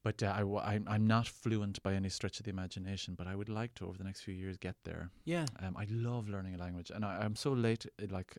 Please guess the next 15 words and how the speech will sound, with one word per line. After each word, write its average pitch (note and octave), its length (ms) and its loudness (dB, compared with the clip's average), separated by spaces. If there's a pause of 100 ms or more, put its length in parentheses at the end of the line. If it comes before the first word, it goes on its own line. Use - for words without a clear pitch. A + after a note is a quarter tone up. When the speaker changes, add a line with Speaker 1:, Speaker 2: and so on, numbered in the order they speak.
(120)
Speaker 1:
I'm, G2+ 440 0
you G#2+ 100 0
know, F#2+ 100 0
forty-seven G2 540 -4
now, F#2+ 140 0
and F#2 80 -2
I - 20 -2
didn't G2 220 -4
start F#2 340 -4
learning G#2 300 0
it F2+ 100 -4
until F2 380 -6
three F#2+ 180 -4
years F#2+ 260 -2
ago. F2+ 220 -6